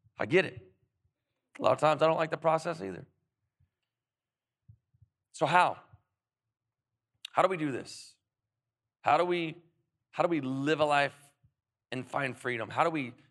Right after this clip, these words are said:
partake of this, this second cup of deliverance? By this.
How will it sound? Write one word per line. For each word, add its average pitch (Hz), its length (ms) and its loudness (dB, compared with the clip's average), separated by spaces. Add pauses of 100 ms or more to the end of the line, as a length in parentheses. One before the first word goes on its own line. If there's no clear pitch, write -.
(100)
partake - 480 0
of 143 100 -8
this, 143 460 -6
this 127 180 -8
second 151 400 -4
cup - 400 -2 (720)
of 127 140 0
deliverance? 120 680 -6 (3250)
By 143 180 4
this. - 600 -10